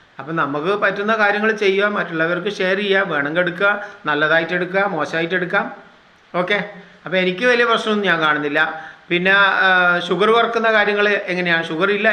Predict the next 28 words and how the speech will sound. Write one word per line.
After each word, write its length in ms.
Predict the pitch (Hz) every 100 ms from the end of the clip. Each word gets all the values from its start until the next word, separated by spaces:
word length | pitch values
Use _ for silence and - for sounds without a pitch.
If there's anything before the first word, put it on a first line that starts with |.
| 196
എനിക്ക്, 220 | 185 233 - - - -
എന്നാലും 300 | 175 180 190 185
ഷുഗർ 240 | 165 180 190 - 175 170
കുറയാനുള്ള 440 | 160 180 196 196 180
സാധ്യത, 320 | 160 175 175 180 - - -
ഏ, 100 | 156 175
ഉള്ളതിൽ 300 | 196 247 254 254
നിന്നും 180 | 247 240
നമുക്ക് 220 | 214 208 202
കുറച്ച് 220 | 208 - 220 185
നോർമലായിട്ട് 460 | 185 208 220 214 214
എന്തായാലും 360 | 208 208 208 180
ഉണ്ടാവും. 300 | 175 151 127 - - - -
ഒരു 120 | 170 180 180 180 180
നൂറ്റിപ്പത്താണ് 580 | 185 190 196 180 180 180 165
ആവറേജ് 280 | 170 175
എങ്കിലും 200 | 165 160
നൂറ്റി 220 | 165 160 160
ഇരുപത്, 220 | 160 165 - - - -
നൂറ്റി 180 | 165 160
ഇരുപത്തഞ്ചൊക്കെ 540 | 165 165 156 165 160 160 160
ഫാസ്റ്റിങ്ങിൽ 440 | 151 - 160 160 156
കാണാതെ 340 | 151 151 156 156
ആൾക്കാർ 260 | 147 151 151
കുറവായിരിക്കും. 640 | 156 156 175 147 143 196 - - - -
അപ്പോൾ 160 | 160 185 185
അതിനു 220 | 214 269
വേണ്ടി 200 | 262 233